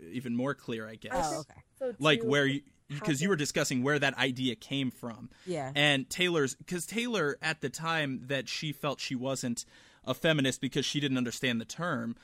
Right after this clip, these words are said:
Speaker 1: was in the same boat as a lot of people. And that's what I'm saying. That's where I think that misconception comes from, is from that small group of radicals,
Speaker 3: Yeah.
Speaker 1: um,
Speaker 2: But
Speaker 1: and
Speaker 2: even
Speaker 1: that re-,
Speaker 2: with
Speaker 1: misrepresent everyone else.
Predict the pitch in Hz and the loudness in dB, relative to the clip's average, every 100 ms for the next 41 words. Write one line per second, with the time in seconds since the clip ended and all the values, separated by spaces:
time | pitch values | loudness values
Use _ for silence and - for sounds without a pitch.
0 | - - 135 156 135 147 147 127 160 139 | -20 -10 2 2 4 2 2 2 4 4
1 | 123 143 143 123 120 120 120 113 - 139 | 6 4 4 0 -2 0 -2 -4 -4 -4
2 | 117 117 135 127 127 120 - 151 120 131 | -2 0 0 0 -2 -4 0 0 2 0
3 | - 135 117 131 - 127 117 120 127 123 | -2 -2 0 0 0 -2 -2 -2 2 2
4 | - - - 131 143 - 123 - 120 117 | 0 -12 -4 0 0 0 0 0 -2 -4
5 | 110 143 135 - 113 113 - 123 113 113 | -4 -2 -2 -2 -4 -4 -2 -2 -2 -4
6 | - 127 120 131 123 113 98 127 131 123 | -2 0 0 -2 -2 -4 -4 -2 -2 -2
7 | - 95 - - - - - 175 127 117 | -6 -8 -8 -12 -14 -20 -6 0 2 2
8 | 110 - 131 127 160 131 131 120 135 135 | -2 -4 2 4 2 2 0 2 0 2
9 | 147 131 117 117 123 120 117 113 110 117 | 2 0 -4 -4 -4 -4 -4 -8 -10 -12
10 | 120 - - | -14 -12 -14